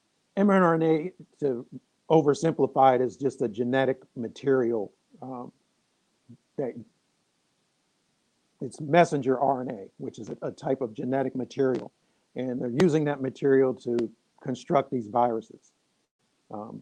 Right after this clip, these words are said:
and this covid virus is, is, I think it's the first one that they've ever put on market, and certainly the first one that's been, a va-, vaccine of any type that's been put on market in such a short period of time.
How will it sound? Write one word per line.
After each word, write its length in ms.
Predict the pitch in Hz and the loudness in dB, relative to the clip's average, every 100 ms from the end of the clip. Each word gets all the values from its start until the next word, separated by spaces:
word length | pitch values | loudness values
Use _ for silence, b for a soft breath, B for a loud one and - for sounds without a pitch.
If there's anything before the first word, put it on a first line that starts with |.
| _ | _
and 200 | 127 117 | -14 -12
this 120 | 117 | -14
covid 360 | - 139 147 139 | -6 2 4 4
virus 380 | 127 131 131 135 | 4 4 2 -2
is, 160 | 113 | -6
is, 200 | 113 104 - _ - - | -6 -8 -12 _ -20 -18
I 60 | 120 - | -16 -10
think 200 | 139 127 | -6 -6
it's 300 | 113 - _ _ 113 _ _ _ - | -8 -14 _ _ -20 _ _ _ -8
the 220 | 123 151 | -2 -2
first 320 | 147 127 - | -2 -6 -6
one 120 | 123 117 | -6 -6
that 120 | 110 | -4
they've 180 | 117 117 | -2 -2
ever 200 | 113 107 | -2 -4
put 240 | - 131 | -4 -4
on 160 | 113 104 | -4 -2
market, 340 | 131 123 120 | -2 -2 -6
and 140 | 120 | -8
certainly 360 | - 143 131 107 | -6 -6 -6 -8
the 100 | 104 | -10
first 280 | - 123 - | -4 -6 -4
one 100 | 117 | -8
that's 160 | 107 - | -8 -10
been, 260 | 120 113 101 _ _ _ _ | -10 -10 -10 _ _ _ _
a 60 | - 110 | -12 -2
va-, 180 | 143 - | -2 -2
vaccine 400 | 120 143 - 135 | 0 0 0 -4
of 120 | 113 | -2
any 200 | 147 175 | 2 2
type 260 | 127 143 127 | 2 2 2
that's 160 | 120 - | -4 -6
been 160 | 120 107 | -8 -4
put 180 | 127 | -4
on 140 | 120 110 | -4 -4
market 380 | 110 117 117 - | -6 -4 -4 -6
in 200 | 117 101 | -12 -14
such 260 | - 139 113 | -8 -10 -10
a 60 | |
short 340 | - 151 123 - | -8 -4 -4 -6
period 240 | 117 101 | -8 -6
of 120 | 110 | -10
time. 240 | - 117 | -12 -12